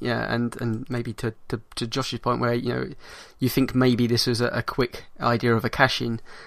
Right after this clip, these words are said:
Um, "Oh, they've just gone with easy comic book style," but, and, and it probably wasn't. It's actually quite a hard thing to do, to do that. I, I felt like maybe when I was playing through it was, oh, they kind of, like, they didn't have the resources to do this big open world, so they've just,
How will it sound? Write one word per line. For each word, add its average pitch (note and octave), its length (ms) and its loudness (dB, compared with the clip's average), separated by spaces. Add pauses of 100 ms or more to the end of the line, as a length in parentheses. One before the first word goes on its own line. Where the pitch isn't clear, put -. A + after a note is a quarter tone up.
(120)
Um, A#2+ 260 2
"Oh, C#3 160 6
they've A#2+ 120 4
just - 160 0
gone A#2+ 100 4
with A#2 160 2
easy A#2 220 4
comic B2+ 260 2
book - 140 -4
style," A#2+ 380 0
but, A#2+ 220 2
and, A#2+ 300 -2
and A#2 300 -2
it B2+ 160 -6
probably A#2+ 260 2
wasn't. A#2+ 320 2
It's A#2+ 160 0
actually A#2+ 200 -2
quite C3 180 -2
a C3+ 40 -2
hard A#2+ 220 4
thing B2+ 120 -2
to A#2+ 60 -2
do, C3 240 2 (120)
to C3 100 -6
do B2+ 160 0
that. C3+ 200 2 (360)
I, C3+ 180 4
I C#3 120 6
felt E3 260 6
like C#3 180 6
maybe C3 240 4
when C3 140 4
I B2+ 60 6
was B2 100 2
playing C3 220 6
through C#3 220 4
it D3 80 2
was, C3 440 2 (320)
oh, D3+ 180 4
they C3 140 4
kind B2+ 300 0
of, A#2+ 180 -4
like, A#2+ 240 2
they B2 120 0
didn't A#2 180 -2
have A#2+ 140 -2
the A#2+ 80 -4
resources A#2+ 640 0
to A#2 100 -2
do A#2+ 180 2
this A#2 160 0
big B2 220 -2
open A#2+ 300 2
world, A#2+ 280 2
so B2 140 0
they've A2+ 100 0
just, - 220 -4